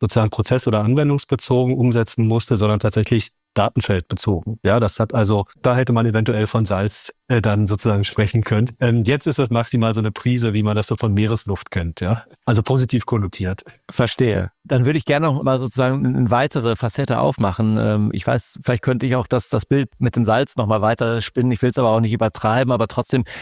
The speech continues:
Speaker 2: Matthias, in deine Richtung mal gefragt. Du bist, ja, beschäftigt sich intensiv mit, eigentlich mit der übergreifenden K-I-Strategie der Sparkassenfinanzgruppe.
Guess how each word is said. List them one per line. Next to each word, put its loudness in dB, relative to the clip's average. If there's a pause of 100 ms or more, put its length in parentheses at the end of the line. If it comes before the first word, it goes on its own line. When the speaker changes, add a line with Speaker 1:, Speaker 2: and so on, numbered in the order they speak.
(320)
Speaker 2:
Matthias, 2
in 0
deine 0
Richtung -2
mal 0
gefragt. -4
Du -6
bist, -4 (280)
ja, 0
beschäftigt -4
sich -2
intensiv 0
mit, -2
eigentlich 2
mit 0
der 2
übergreifenden 0
K-I-Strategie -2
der 2
Sparkassenfinanzgruppe. 0